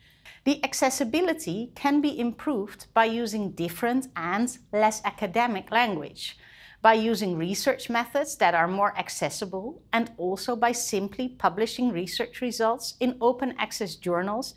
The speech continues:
and other open access platforms. It does not mean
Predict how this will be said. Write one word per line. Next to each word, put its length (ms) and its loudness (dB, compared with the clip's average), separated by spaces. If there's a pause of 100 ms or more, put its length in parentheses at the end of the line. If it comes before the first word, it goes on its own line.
and 160 4
other 340 4
open 320 -2
access 380 -8
platforms. 840 0 (720)
It 140 0
does 240 6
not 340 4
mean 440 0